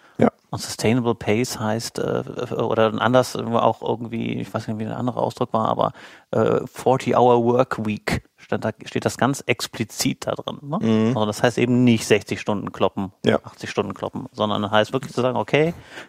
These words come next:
Speaker 2: konzentriert arbeiten, gut arbeiten. Ähm, aber ich glaub schon, dass da was dran ist, dass, äh, wenn ich Leute sehe, die dann auch abends, äh, auf einer User Group sind, weil sie es einfach interessant finden, ich glaub schon, dass ich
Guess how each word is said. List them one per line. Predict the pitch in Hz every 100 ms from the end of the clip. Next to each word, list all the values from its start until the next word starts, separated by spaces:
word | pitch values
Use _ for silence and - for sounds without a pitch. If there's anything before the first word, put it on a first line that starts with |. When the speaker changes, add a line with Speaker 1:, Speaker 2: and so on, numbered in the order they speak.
| -
Speaker 2:
konzentriert | 120 - 104 - 135 117
arbeiten, | 123 127 117 107
gut | 139 143
arbeiten. | 98 92 98 104 131 131 - - _ - - _ _ -
Ähm, | 110 110 107 - -
aber | - 120
ich | -
glaub | 139 143
schon, | - 139 170
dass | 147
da | - 127
was | 123
dran | - - 147
ist, | 135 131 -
dass, | 123 120 - -
äh, | - - -
wenn | - 135 123 123
ich | 123 - -
Leute | 117 127 -
sehe, | 117 113 123
die | 127
dann | 120 117
auch | 117 113 -
abends, | - 120 131 117 - -
äh, | - - - - 135
auf | 117 123 131
einer | 120
User | 120 127 127
Group | 120 117
sind, | 120 113
weil | - 120
sie | 117
es | -
einfach | 117 113 120
interessant | 113 - - - 117 120
finden, | - 123 113
ich | 117 -
glaub | 135
schon, | - 151 151
dass | 131
ich | 135 135